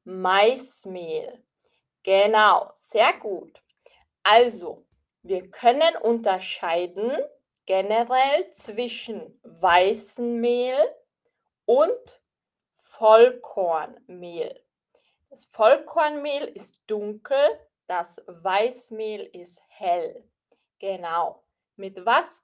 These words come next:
backt ihr? Verwendet ihr Weißmehl oder Vollkornmehl? Was verwendet ihr? Also ich verwende meistens Vollkorn, weil ich glaube, dass es gesünder ist.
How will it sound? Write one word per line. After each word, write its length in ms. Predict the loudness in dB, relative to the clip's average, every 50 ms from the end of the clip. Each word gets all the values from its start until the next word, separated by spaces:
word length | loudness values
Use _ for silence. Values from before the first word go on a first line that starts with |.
| _
backt 400 | -2 -2 -2 -2 -6 -18 _ _ _
ihr? 480 | -20 -18 -8 -4 -4 -4 -4 -6 _ _
Verwendet 760 | _ _ -10 -8 -4 0 0 0 2 2 2 0 0 -2 -8 -16
ihr 320 | -8 -4 -2 0 0 -2 -4 _ _ _ _ _ _ _ _
Weißmehl 920 | _ -8 -2 0 2 4 4 2 0 -4 -10 -12 -10 -8 -6 -4 -2 -2 -2 -4 -8 _ _ _ _ _ _ _ _ _ _ _ _ _ _
oder 340 | 4 6 8 8 8 6 4 2
Vollkornmehl? 1120 | -2 0 4 4 4 4 0 -4 -8 -6 -6 -6 -8 -12 -14 -12 -12 -14 -14 -16 -20 _ _ _ _ _ _ _ _ _ _ _ _ _ _ _ _
Was 320 | 0 0 0 0 -2 -6
verwendet 680 | -6 -4 -4 -2 0 -2 -2 -2 -4 -6 -10 -12 -14 _ _
ihr? 360 | -16 -10 -8 -8 -8 -8 -12 _ _ _ _ _ _ _ _ _ _ _ _ _ _ -10
Also 260 | -8 -8 -8 -8 -10
ich 320 | -10 -10 -12 -12 -14 -10
verwende 600 | _ 0 2 2 4 2 2 2 2 0 -4 -4
meistens 720 | -4 -4 -4 -4 -4 -6 -6 -10 -12 -14 -12 -12 -12 -14 -16
Vollkorn, 1200 | -18 -20 -6 -2 0 2 2 0 -2 -4 -10 -16 -14 -10 -8 -6 -4 -4 -4 -6 -6 -10 -12 -16 _ _ _ _ _ _ _ _ _ -20
weil 420 | -10 -4 -2 0 0 0 0 -2
ich 200 | -6 -12 -16 _
glaube, 500 | _ -4 0 4 4 4 4 2 0 -2
dass 300 | -2 -2 -4 -4 -4 -8
es 300 | -16 -18 -18 -20 -20 _
gesünder 840 | -14 -14 -14 -14 -14 -14 -12 -12 -12 -8 -6 -4 -6 -6 -6 -10 -16
ist. 300 | -18 -20 -20 -20 -20